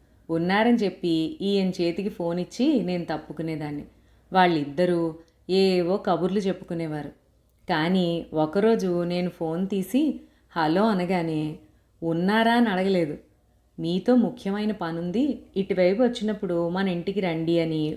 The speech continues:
ఫోన్ పెట్టేశారు. "ఏమిటబ్బా అంత నేను చేయగల పని?" అని ఒకంత ఆశ్చర్యంతోనూ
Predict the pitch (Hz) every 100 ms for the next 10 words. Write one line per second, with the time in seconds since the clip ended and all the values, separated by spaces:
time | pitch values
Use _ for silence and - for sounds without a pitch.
0 | - 202 185 185 170 160 156 156 143 -
1 | _ _ _ _ _ _ _ - 165 160
2 | 170 196 208 165 165 185 240 - 180 190
3 | 202 156 156 165 190 190 190 190 196 196
4 | 240 - - _ _ 156 160 160 156 156
5 | 156 - _ _ 156 151 240 247 247 -
6 | 160 170 196 185 185 170 165 160 156 151